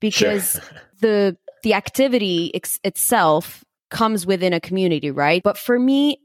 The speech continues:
Speaker 2: conscious dancing is something that I like to do technically by myself. And even when I go to these parties, I know the people there, but it's a place for me to be with myself. So can you talk to me,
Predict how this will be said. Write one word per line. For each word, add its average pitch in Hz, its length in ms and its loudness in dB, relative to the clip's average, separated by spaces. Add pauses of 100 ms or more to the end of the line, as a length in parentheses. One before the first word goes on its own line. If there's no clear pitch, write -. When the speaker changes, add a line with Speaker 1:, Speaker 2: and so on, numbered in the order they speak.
(260)
Speaker 2:
conscious 226 400 0
dancing 190 400 0
is 170 100 -4
something 175 400 -2
that 165 140 2
I 156 260 2
like 151 280 -2
to 165 120 -8
do 147 500 -2
technically 170 460 -4
by 156 140 0
myself. 156 580 0
And 180 120 -4
even 233 220 0
when 202 140 2
I 170 120 4
go 208 280 2
to 214 80 0
these 175 240 -4
parties, 156 640 0
I 214 100 4
know 226 220 2
the 226 100 0
people 180 300 -6
there, 160 280 2
but 160 280 -2
it's 196 180 -2
a 202 60 -2
place 196 380 -2
for 185 220 -2
me 175 520 -2 (400)
to - 100 -2
be 175 300 -4
with 160 400 -2
myself. 151 880 -2
So 254 380 0 (160)
can 277 180 2
you 381 140 2
talk 233 340 -2
to 233 100 -4
me, 196 340 -2